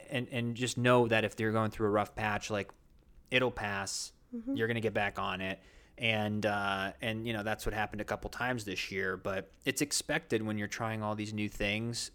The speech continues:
Speaker 1: And,
Speaker 2: Yeah.
Speaker 1: but we found it. It all settled.
Speaker 2: Yeah.
Speaker 1: It all settled. And so it's just, yeah, it's, it's real estate and then content creation.
Speaker 2: Yep.
Speaker 1: And just focus on those two. Once we can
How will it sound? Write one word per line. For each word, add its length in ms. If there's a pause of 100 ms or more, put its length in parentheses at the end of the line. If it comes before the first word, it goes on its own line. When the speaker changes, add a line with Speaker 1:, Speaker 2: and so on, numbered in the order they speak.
(140)
Speaker 1:
And, 540
Speaker 2:
Yeah. 40 (560)
Speaker 1:
but 80
we 140
found 360
it. 140 (240)
It 100
all 200
settled. 580 (300)
Speaker 2:
Yeah. 260 (220)
Speaker 1:
It 80
all 140
settled. 580 (200)
And 160
so 300
it's 160
just, 260
yeah, 180
it's, 260
it's 200
real 300
estate 540 (200)
and 140
then 140
content 380
creation. 440
Speaker 2:
Yep. 240
Speaker 1:
And 100
just 200
focus 580
on 120
those 260
two. 420 (540)
Once 340
we 80
can 320